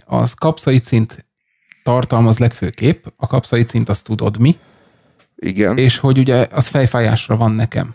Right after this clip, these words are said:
Speaker 1: Ha elkezd a fejem, érzem, hogy, hogy ó, ebből migrén, ebből more baj lesz, ahogy Gáspár Laci mondaná, akkor ebből az orspréből kell fújni. És ez az az orrspré, amit megfigyeltem, hogy az esetek nyolcvan százalékában segít,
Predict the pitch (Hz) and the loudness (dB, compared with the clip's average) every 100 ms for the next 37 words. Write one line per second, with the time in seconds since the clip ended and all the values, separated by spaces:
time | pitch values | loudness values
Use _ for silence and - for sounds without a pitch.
0 | - 113 180 196 123 113 107 - 117 107 | -2 0 2 0 2 0 0 -2 0 0
1 | 80 71 - - 151 139 123 110 107 110 | -2 -6 -14 -2 0 2 2 2 0 -2
2 | - _ - 117 147 165 110 71 - 117 | -8 _ -2 -2 0 -2 0 0 0 2
3 | 135 127 117 - 160 151 156 143 135 120 | 2 2 0 0 0 2 4 4 4 2
4 | 120 131 117 139 - - 117 120 - 131 | 2 4 4 2 -2 0 2 2 0 0
5 | 120 - 117 113 - 110 117 110 165 170 | 0 0 -2 -2 0 2 2 2 2 2
6 | - 127 123 127 127 120 143 123 - - | 2 0 2 2 2 2 4 2 -2 -2
7 | 120 120 113 117 95 - 113 113 123 143 | 0 2 2 -2 -8 -4 2 2 2 -2
8 | _ _ _ _ _ 131 143 127 - 180 | _ _ _ _ _ -8 -2 -2 0 2
9 | 180 160 147 135 143 143 - 135 123 117 | 4 4 4 4 2 0 -2 -2 -2 -2
10 | - 117 - 127 127 127 135 120 131 131 | -2 -2 0 2 2 2 0 0 -2 -2
11 | - - - - 147 175 214 175 - 127 | -12 -20 -20 -6 0 4 4 2 0 -4
12 | - _ _ _ _ 156 160 - 135 120 | -6 _ _ _ _ 0 2 2 0 2
13 | 139 131 135 123 117 - 123 127 151 - | 0 2 0 0 -2 0 0 4 2 0